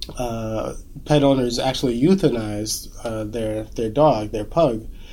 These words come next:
because it tests, uh, positive for a genetic marker for a fatal neurodegenerative disease. And as it turns out,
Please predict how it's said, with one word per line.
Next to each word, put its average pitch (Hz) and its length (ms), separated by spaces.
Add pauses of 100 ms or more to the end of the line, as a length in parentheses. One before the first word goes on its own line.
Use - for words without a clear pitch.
(220)
because 123 320
it 113 100
tests, - 460 (240)
uh, 110 380 (260)
positive 123 580
for 110 240
a 110 40
genetic 123 440
marker 110 560 (600)
for 123 140
a 113 300
fatal 117 640
neurodegenerative 120 880
disease. - 680 (680)
And 120 680 (300)
as 143 260
it 123 140
turns 127 380
out, 143 380